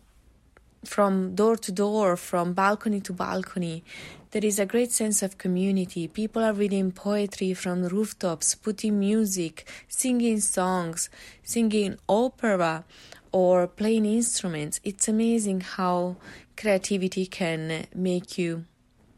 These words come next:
connect with others. Art, share what you know how to do.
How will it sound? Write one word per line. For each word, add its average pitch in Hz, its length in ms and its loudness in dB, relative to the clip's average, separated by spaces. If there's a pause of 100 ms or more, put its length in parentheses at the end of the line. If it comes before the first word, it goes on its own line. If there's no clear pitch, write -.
(680)
connect 214 480 0
with 190 100 0
others. 170 500 -4 (460)
Art, 208 680 0
share 226 360 0
what 214 320 0
you 208 80 2
know 196 200 0
how 185 200 -2
to 185 160 -8
do. 196 220 -4